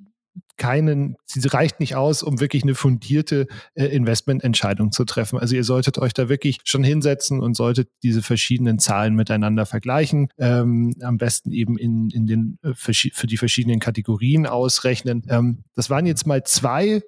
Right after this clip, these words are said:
weil es auch zwei sehr geläufige sind, ähm, mit denen ihr praktisch schon mal so die ersten Anhaltspunkte an der Hand habt, ob ihr da auf ein günstiges Unternehmen gestoßen seid oder eben nicht.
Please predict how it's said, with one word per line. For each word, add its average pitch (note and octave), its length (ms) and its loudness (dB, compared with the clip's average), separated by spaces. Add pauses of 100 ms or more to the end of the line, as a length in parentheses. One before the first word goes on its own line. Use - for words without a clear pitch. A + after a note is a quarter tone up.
weil B2+ 100 2
es - 120 -2
auch B2+ 160 0
zwei - 280 -2
sehr B2 220 2
geläufige D3+ 640 0
sind, D3+ 480 0
ähm, B2+ 320 0
mit B2+ 180 0
denen C#3 220 2
ihr C3+ 120 -2
praktisch B2+ 300 -2
schon C3 120 0
mal B2 140 2
so A#2+ 100 0
die A#2+ 200 0
ersten A#2+ 400 0
Anhaltspunkte C3 960 0
an A#2 140 2
der A#2+ 160 2
Hand A2+ 260 0
habt, A#2 340 -2
ob B2+ 220 -2
ihr B2+ 160 0
da A#2 460 2
auf A2 260 0
ein G#2 220 2
günstiges B2 640 0
Unternehmen A2+ 580 2
gestoßen G#2+ 460 0
seid G#2+ 220 0
oder A2 220 -2
eben A2 140 -2
nicht. F#2+ 280 -4